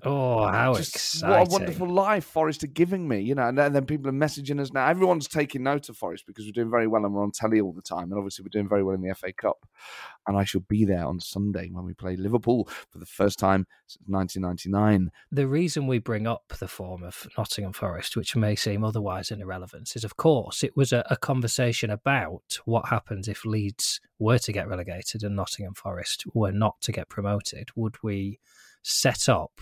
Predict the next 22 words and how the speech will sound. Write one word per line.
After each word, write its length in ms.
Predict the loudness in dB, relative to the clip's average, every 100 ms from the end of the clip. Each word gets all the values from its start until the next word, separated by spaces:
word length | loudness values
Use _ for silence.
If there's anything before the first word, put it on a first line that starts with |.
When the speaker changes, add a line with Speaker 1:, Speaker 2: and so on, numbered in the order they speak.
| -4
Speaker 1:
would 140 | 0 4
we 120 | 2
hire 440 | 4 2 4 2
some 300 | 2 -2 -2 -2
nerds, 640 | -2 -4 -10 -4 -4 -4 -10 -20 _ -8
spend 1040 | 0 2 2 2 2 0 0 4 6 8
all 240 | 8 6 4
our 200 | 4 0
hard-earned 920 | -4 -8 0 2 4 2 0 -2 -4
money 300 | -4 -2 -4
on 160 | -6 -6
getting 260 | -6 -4 -4
some 180 | -4
nerds 300 | -2 -2 -4
to 80 | -4
set 200 | -4 -4
up 140 | -6 -6
a 40 |
championship 640 | -6 -6 -8 -12 -10 -8
F 160 | -10 -8
P 80 | -6
L? 140 | -6